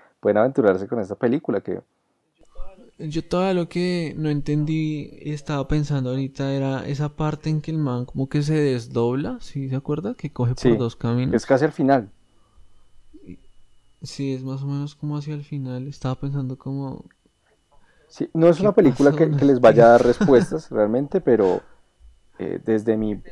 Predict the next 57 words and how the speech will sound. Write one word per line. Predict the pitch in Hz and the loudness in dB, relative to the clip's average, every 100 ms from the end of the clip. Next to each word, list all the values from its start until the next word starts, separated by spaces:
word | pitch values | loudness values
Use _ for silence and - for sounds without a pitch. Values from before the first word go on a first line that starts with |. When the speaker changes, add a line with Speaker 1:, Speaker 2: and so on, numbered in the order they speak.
| 120 | -14
Speaker 2:
Sí, | 117 139 117 - | -12 -12 -12 -12
es | 127 - | -14 -8
como | 147 151 | -6 -4
que | - | -4
Speaker 1:
de-, | - | 0
Speaker 2:
te | 175 | 4
vuela | 151 139 | 4 4
la | 143 | 6
Speaker 1:
desde | 143 139 | 6 6
mi | |
Speaker 2:
cabeza | 147 143 | 2 2
Speaker 1:
punto | 139 | 2
Speaker 2:
y | 143 185 | 6 8
te | 190 | 8
Speaker 1:
de | |
Speaker 2:
deja | 165 139 | 6 2
Speaker 1:
vista, | 202 | -2
sí, | 185 147 | -2 -2
Speaker 2:
más | 156 151 143 | 0 0 0
preguntas | 160 156 156 156 156 190 | 0 2 2 4 4 2
Speaker 1:
exacto, | |
Speaker 2:
que | 175 160 | 0 2
Speaker 1:
te, | 156 113 | 2 2
te | - 131 | 4 4
Speaker 2:
respuestas, | 120 | 4
Speaker 1:
ayuda | 127 123 127 | 2 2 2
Speaker 2:
o | |
sea. | - 131 135 | 0 -2 0
Speaker 1:
a, | 143 | 0
a | |
abrir | 170 170 180 226 | 0 0 0 0
un | 247 208 | -2 -2
poco | 269 - | -4 -2
más | 254 240 | -2 0
la | 240 | 0
mente, | 254 170 104 90 _ _ _ _ _ | 0 -4 -8 -14 _ _ _ _ _
que | 123 117 113 117 113 - | -4 -2 -2 -6 -8 -8
nunca | 131 151 - | -6 -4 0
es | 156 180 | 0 -2
una | 165 160 160 | -4 -4 -4
mala | 156 151 151 | -2 -2 -2
idea | 143 123 120 127 | 2 2 2 0
ni | 123 | -4
una | 107 101 | -6 -6
operación | 101 120 113 - 101 98 110 _ _ | -4 -4 -4 -6 -8 -8 -12 _ _
que | 117 | -14
no | 104 | -14
sea | - 107 | -10 -8
interesante. | 104 104 113 101 98 87 _ _ _ _ _ _ _ | -8 -6 -6 -4 -8 -12 _ _ _ _ _ _ _
Eh, | - | -14
ya | 117 - | -8 -4
hablando | 143 160 170 175 | -2 0 -2 -4
un | 165 | -4
poco | 175 175 | -6 -4
más | 175 170 - - - | -4 -4 -6 -18 -14
de, | 127 123 107 | -8 -8 -6
de | 110 | -6